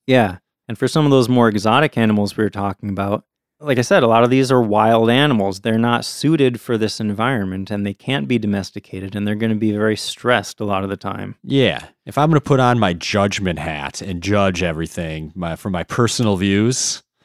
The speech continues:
Speaker 2: I don't really have a problem with a pet cafe when it's actually, like, a pet. If it's cats or dogs and they're treated well and they're not overworked, they're only out there for so many hours a day,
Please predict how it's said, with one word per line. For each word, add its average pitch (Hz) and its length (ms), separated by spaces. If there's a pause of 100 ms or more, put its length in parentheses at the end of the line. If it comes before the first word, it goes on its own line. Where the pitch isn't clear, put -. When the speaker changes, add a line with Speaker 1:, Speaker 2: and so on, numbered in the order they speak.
(420)
Speaker 2:
I 120 80
don't 175 140
really 190 160
have 160 100
a 135 60
problem 123 920
with 113 300
a - 80
pet - 380
cafe 143 760
when 110 160
it's - 160
actually, 110 460
like, 90 180
a 78 80 (120)
pet. - 460 (300)
If 95 140
it's - 160
cats 131 760
or 98 120
dogs 104 1040 (260)
and 101 220
they're 92 100
treated 120 560
well 95 800 (140)
and 90 120
they're 87 120
not 101 300
overworked, 95 800
they're 87 200
only 101 200
out 98 200
there 101 140
for 92 120
so 98 220
many 95 220
hours 95 340
a 107 40
day, 87 540